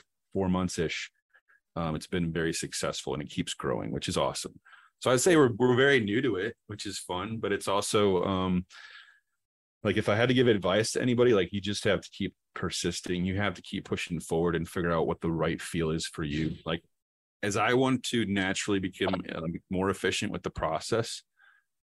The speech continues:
that was taking me away from, like, the direction of what I believe was for our company. And as I got more and more personal and higher and higher prices,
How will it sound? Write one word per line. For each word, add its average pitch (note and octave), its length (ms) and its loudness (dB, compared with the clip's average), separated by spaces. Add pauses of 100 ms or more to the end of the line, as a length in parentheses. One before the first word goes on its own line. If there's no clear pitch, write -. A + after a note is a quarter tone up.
(480)
that F#2 240 2
was G#2+ 160 4
taking G#2 340 2
me G2 100 2
away F2 240 4
from, F#2+ 180 -4
like, F2 180 -4
the E2+ 80 -8
direction E2+ 440 -4
of D#2+ 60 -6
what D#2 140 -4
I D#2 80 -2
believe D#2+ 340 -6
was - 340 -8 (300)
for F2 140 -2
our C#2 100 0
company. C#3+ 400 -2
And F2+ 100 2
as E2 140 -2
I E2+ 80 0
got E2 260 0
more A2 280 4
and A2+ 100 4
more G#2+ 160 2
personal G#2+ 580 -2
and F2 100 -2
higher F#2 280 -2
and F#2 100 -2
higher F2+ 220 -2
prices, F#2 640 0